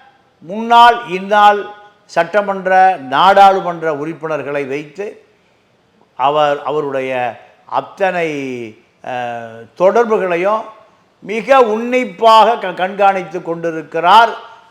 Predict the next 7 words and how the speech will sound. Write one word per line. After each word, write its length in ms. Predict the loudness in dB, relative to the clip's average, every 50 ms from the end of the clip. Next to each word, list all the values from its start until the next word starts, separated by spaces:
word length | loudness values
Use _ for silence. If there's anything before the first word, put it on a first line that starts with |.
| _ -8
எடப்பாடி 600 | -6 -2 -2 -2 -4 -4 -4 -4 -4 -4 -6 -8 -10 -12
பழனிசாமி. 640 | -12 -12 -12 -16 -18 -20 _ -20 -20 -20 -20 _ _ _ _ _ _ _ _ _ _ _ _ _ _ _ _ _ _ _ _ _ _ _ _ _
இது 520 | -14 -12 -6 0 4 6 8 8 6 4 0 -4 -14 -20 -20 _ _ _ _ _ _ _ _ _ _ _ _ _ _ _ _ _ _ _
பாஜகவுக்கும் 1120 | 2 4 4 4 4 4 4 6 6 6 6 4 4 4 4 6 4 2 0 0 -4 -2 0
ஒரு 160 | 0 0 2
அதிர்ச்சி 360 | 0 0 -2 -4 -6 -4 -4
வைத்தியம். 640 | -2 -2 -2 -2 -4 -6 -6 -4 -4 -4 -6 -8 -18